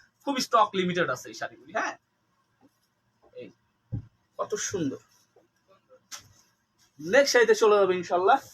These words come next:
নেক্সট শাড়িগুলো আরো, আরো বেশি সুন্দর, আরো জমকালো শাড়ি আমি আপনাদেরকে দেখাবো। ধরো তো ভাইয়া একটু দেখেন, এই যে অ্যাশ কালারের মধ্যে দুইটা ডিজাইন,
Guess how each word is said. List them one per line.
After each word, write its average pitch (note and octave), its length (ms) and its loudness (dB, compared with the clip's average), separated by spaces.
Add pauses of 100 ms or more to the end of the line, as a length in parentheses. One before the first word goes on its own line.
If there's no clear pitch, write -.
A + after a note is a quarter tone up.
(320)
নেক্সট B3 280 -4
শাড়িগুলো B3+ 300 -2
আরো, A#3 260 4
আরো A#3+ 260 4
বেশি A3 240 -12
সুন্দর, D#3 360 -10
আরো A3 300 0
জমকালো A3 440 -4
শাড়ি G3+ 260 -8
আমি F#3 120 -10
আপনাদেরকে D#3 440 -16
দেখাবো। D#3 380 -6 (1800)
ধরো D3+ 160 -12
তো - 80 -14
ভাইয়া G3 220 -6
একটু C#4+ 240 -12 (580)
দেখেন, A#3 380 -2
এই G3+ 180 2
যে D#3+ 160 -4 (340)
অ্যাশ G3 240 -2
কালারের A3+ 260 2
মধ্যে A3+ 200 -4
দুইটা F3 260 -2
ডিজাইন, F3 360 -2